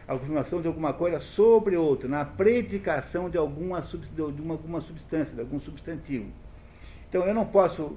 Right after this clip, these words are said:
falar, é, pôr do sol apenas, eu não, se eu digo pôr do sol, não significa que seja verdadeiro ou falso, mas um pôr do sol bonito é alguma coisa que eu posso debater,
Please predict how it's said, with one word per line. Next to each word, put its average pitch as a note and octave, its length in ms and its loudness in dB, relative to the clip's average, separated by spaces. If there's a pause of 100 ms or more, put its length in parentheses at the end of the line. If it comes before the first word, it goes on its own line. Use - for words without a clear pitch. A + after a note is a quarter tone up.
falar, D3+ 540 0
é, C3+ 420 -6
pôr D3 180 2
do B2 120 -10
sol B2 420 0
apenas, A#2+ 460 -4 (100)
eu A#2+ 100 -8
não, C3 80 -10 (180)
se C#3 60 -14
eu C#3+ 40 -6
digo C#3 200 -6
pôr C3+ 180 0
do - 80 -8
sol, C#3 260 0
não C#3+ 100 -6
significa C#3 340 -8
que G2+ 40 -14
seja C3 140 -4
verdadeiro A#2+ 380 -4
ou - 40 -14
falso, G3+ 340 -4 (540)
mas D3+ 160 2
um D3 100 0
pôr D3+ 220 0
do C3+ 60 -6
sol C#3 240 2
bonito C#3+ 480 0
é D#3 240 4
alguma F3+ 340 -2
coisa C#3+ 240 -2
que - 60 -8
eu E3 80 -6
posso C#3+ 240 -2
debater, D#3+ 460 -4